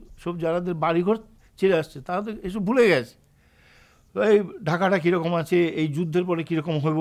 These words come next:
আহ, ওই, উম, কি এখানে শাঁখারীটোলা কীরকম, কীরকম, কি ওই আমার মা-, মানিকগঞ্জের রাস্তাগুলি কি এখন বড় হয়েছে না, উম, ইয়ে হয়েছে?" মানে এই যে খুচরো গল্প মানুষ, এই যুদ্ধের মধ্যে এই আবেগ, এটা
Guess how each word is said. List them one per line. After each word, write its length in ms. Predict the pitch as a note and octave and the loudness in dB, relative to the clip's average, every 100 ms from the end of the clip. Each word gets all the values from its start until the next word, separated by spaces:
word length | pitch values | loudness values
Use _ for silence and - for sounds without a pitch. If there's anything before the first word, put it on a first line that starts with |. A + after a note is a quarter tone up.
| D#3 | -2
আহ, 1080 | - _ - - C#3+ C#3+ C3 B2 - _ | -6 _ -20 -14 -6 -4 -4 -6 -20 _
ওই, 240 | D#3+ C#3 C#3 | -4 -2 -2
উম, 240 | C3+ C3 A#2+ _ _ - C#3+ | -4 -8 -10 _ _ -14 -10
কি 280 | G3+ B3 A#3+ | -8 -8 -8
এখানে 340 | G#3+ D3+ D#3+ | -10 -8 -8
শাঁখারীটোলা 600 | D3 F3+ D#3+ F#3+ E3+ F3+ E3 | -4 -4 0 0 0 0 0
কীরকম, 640 | E3 E3+ E3 D#3 D3+ - _ B3 | 0 -2 -4 -6 -10 -18 _ -20
কীরকম, 500 | D#3 D#3+ D#3 D3 D3 | -6 -2 0 0 -4
কি 380 | - D3+ C#3 C3+ | -8 -6 -6 -4
ওই 260 | C3 C3 B2 _ _ _ - | -4 -6 -10 _ _ _ -12
আমার 260 | C#3 C3+ | -8 -6
মা-, 200 | C3+ D3 - - _ | -6 -10 -12 -20 _
মানিকগঞ্জের 600 | D#3+ F#3 F#3+ E3+ F3 E3+ | 2 2 2 -2 0 2
রাস্তাগুলি 640 | D#3 D3 F3+ E3+ E3 D#3 D#3 | 2 0 -2 0 0 -2 -4
কি 120 | D3+ | -2
এখন 280 | D3 D3 D3 | 0 -2 -4
বড় 200 | C#3+ D3 | -2 0
হয়েছে 280 | C#3+ C#3 D3+ | 0 -2 -6
না, 100 | D3 | -6
উম, 400 | D3 C#3 C#3 D3+ | -8 -10 -10 -6
ইয়ে 100 | C#3+ | -4
হয়েছে?" 200 | C3+ - | -6 -8
মানে 180 | A3+ - | -12 -8
এই 220 | C#4 D#4 | -4 -4
যে 100 | D4 A#3 | -6 -12
খুচরো 340 | - G#3 F#3 | -14 -10 -8
গল্প 160 | D#3+ B2 | -8 -10
মানুষ, 300 | B2+ C3 - _ - - - | -12 -14 -16 _ -20 -20 -8
এই 100 | D3 | -6
যুদ্ধের 380 | C3+ F3+ A#3 | -4 0 0
মধ্যে 240 | C4 B3 A#3+ | 0 2 4
এই 140 | A3 | 6
আবেগ, 260 | F3 C3+ A2 - _ _ _ _ _ _ | 4 2 -6 -14 _ _ _ _ _ _
এটা 480 | E3 G3+ F#3+ F3 | -6 -2 0 0